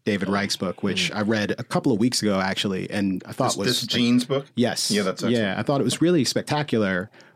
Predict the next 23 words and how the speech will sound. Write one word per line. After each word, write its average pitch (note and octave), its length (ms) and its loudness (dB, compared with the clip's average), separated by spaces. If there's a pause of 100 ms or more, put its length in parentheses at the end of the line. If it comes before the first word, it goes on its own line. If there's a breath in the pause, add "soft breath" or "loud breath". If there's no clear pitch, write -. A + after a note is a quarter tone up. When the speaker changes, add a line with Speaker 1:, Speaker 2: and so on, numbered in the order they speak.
(160 soft breath)
Speaker 1:
Um, A2+ 320 2 (100)
and A#2 460 2 (480)
as, A2+ 280 0
as A2 160 0
you E3 140 4
were C#3 120 4
describing, A#2 580 2
Coleman, G#2+ 300 2
there A2+ 180 0
is B2 580 2
some G2+ 600 0 (540)
correlation, G#2+ 880 0 (120)
it G#2 140 -6
seems. G2+ 520 0
Not, C3 220 -2 (100)
not, C3+ 280 -4
I E2+ 60 -6
mean, A2 120 2
that A#2+ 220 2
might A2 160 -2
be, G#2 160 -4 (680 soft breath)
I A#2+ 80 -2
think D#3+ 240 2